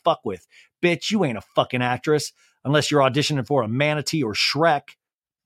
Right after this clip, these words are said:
So, like, saying really intense, Jen Shah saying this stuff about her cast. And Monica's like, "We were sticking up in your defense." And Heather goes, "Every person on this couch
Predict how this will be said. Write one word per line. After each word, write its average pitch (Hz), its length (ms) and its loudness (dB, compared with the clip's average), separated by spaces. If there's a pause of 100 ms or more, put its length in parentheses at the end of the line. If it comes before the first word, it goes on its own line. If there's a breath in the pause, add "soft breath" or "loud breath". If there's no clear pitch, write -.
(840)
So, - 140 -2
like, 139 180 2
saying 190 300 0
really 175 220 0
intense, 147 360 0
Jen 180 300 2
Shah 185 340 6
saying 147 240 -2
this 139 120 -4
stuff 127 180 -2
about 120 180 -2
her 101 60 -6
cast. - 440 -8 (380 loud breath)
And 143 100 4
Monica's 165 300 4
like, 147 220 4
"We 135 200 0
were 214 140 0
sticking 175 440 0
up 180 200 0
in 139 100 2
your 131 120 2
defense." 113 440 -2
And 117 80 -6
Heather 147 180 2
goes, 127 260 -2
"Every 214 320 2 (100)
person 147 460 0
on 143 160 4
this 165 180 0
couch - 380 -8